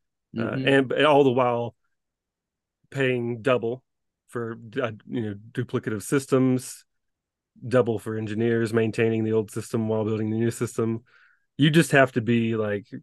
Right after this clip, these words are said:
Speaker 2: drowning in cash and just
Speaker 1: <laughs>
Speaker 2: really a gambling person to, to really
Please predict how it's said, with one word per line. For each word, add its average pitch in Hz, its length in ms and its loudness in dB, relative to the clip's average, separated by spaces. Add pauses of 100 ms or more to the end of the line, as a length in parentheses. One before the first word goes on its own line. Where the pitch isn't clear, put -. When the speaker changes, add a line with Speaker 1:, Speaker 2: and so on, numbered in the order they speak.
(220)
Speaker 2:
drowning 143 440 8
in 127 100 6
cash 113 460 -2
and 110 100 -4
just 107 220 -12 (260)
Speaker 1:
<laughs> - 240 -8
Speaker 2:
really 143 540 4
a 127 100 -2
gambling 113 640 -8
person 107 480 -8
to, 113 200 -4
to 113 120 -2
really 107 340 0